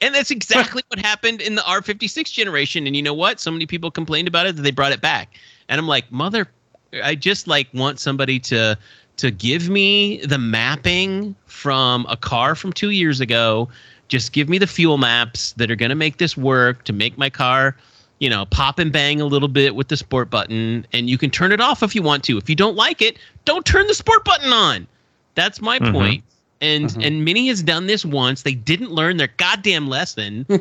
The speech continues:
Speaker 3: <laughs>
Speaker 1: in the R fifty-six generation. Pardon my French, but it still pisses me
Speaker 2: Yeah.
Speaker 1: off.
Speaker 3: Hey, hey, Todd.
Speaker 2: I, I agree
Speaker 3: Yeah,
Speaker 2: with you.
Speaker 3: Todd, I
Speaker 2: I
Speaker 3: wanna,
Speaker 2: think you're
Speaker 3: I'm gonna
Speaker 2: right.
Speaker 3: introduce, I'm gonna introduce you to, uh, one of our other f-, fellow hosts on the show,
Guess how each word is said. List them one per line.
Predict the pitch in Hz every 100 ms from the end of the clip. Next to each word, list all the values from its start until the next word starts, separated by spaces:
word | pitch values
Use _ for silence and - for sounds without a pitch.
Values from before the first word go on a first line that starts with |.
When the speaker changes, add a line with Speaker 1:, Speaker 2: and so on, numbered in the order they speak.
| - _
Speaker 3:
<laughs> | _ -
Speaker 1:
in | 151
the | 139
R | 151 180
fifty-six | 208 180 202 175 220 139
generation. | 170 151 143 117 110 127 110 117 127 -
Pardon | 226 247
my | 233 143
French, | - 170 196 135 -
but | 135 131
it | 151 151
still | 180
pisses | 202 165 135 107
me | 110
Speaker 2:
Yeah. | 107 104 104
Speaker 1:
off. | 104 139 - _ _
Speaker 3:
Hey, | 165 -
hey, | 175
Todd. | 156 143 123
Speaker 2:
I, | 190
I | 202 202
agree | 196 170
Speaker 3:
Yeah, | 196
Speaker 2:
with | -
you. | 107
Speaker 3:
Todd, | - 165 160
I |
Speaker 2:
I |
Speaker 3:
wanna, | 170 180
Speaker 2:
think | 165
you're | 165
Speaker 3:
I'm |
gonna | 147
Speaker 2:
right. | 160
Speaker 3:
introduce, | 156 151 151 -
I'm | 175
gonna | 185
introduce | 156 156 160 170
you | 135
to, | - 135 131
uh, | -
one | 139 139
of | 135
our | 131
other | 127
f-, | 120 - 135
fellow | - 123
hosts | 123 113 -
on | 135
the | 131
show, | 139 143